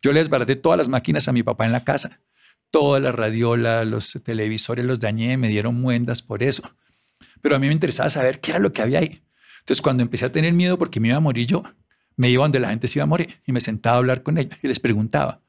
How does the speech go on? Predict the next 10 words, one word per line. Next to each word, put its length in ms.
Hasta 400
que 260
un 140
día 200
dije, 300
"Listo, 280
me 100
va 100
a 60
pasar. 420